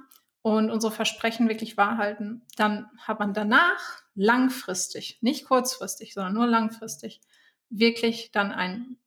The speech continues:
gesundes Wachstum und man hat ein beständiges, äh, Business aufgebaut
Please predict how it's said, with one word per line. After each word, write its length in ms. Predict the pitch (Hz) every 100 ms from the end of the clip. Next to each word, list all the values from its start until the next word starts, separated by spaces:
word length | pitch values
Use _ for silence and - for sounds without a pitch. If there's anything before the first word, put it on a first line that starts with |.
| -
gesundes 680 | 196 202 185 254 269 269 -
Wachstum 600 | 226 - - 269 247 247
und 240 | 214 202
man 240 | 202 208 185
hat 400 | 202 202 - - - -
ein 220 | 214 196
beständiges, 840 | 196 - 214 214 214 208 208 - -
äh, 120 | 226
Business 360 | 190 208 220 -
aufgebaut 680 | 202 208 - 196 208 220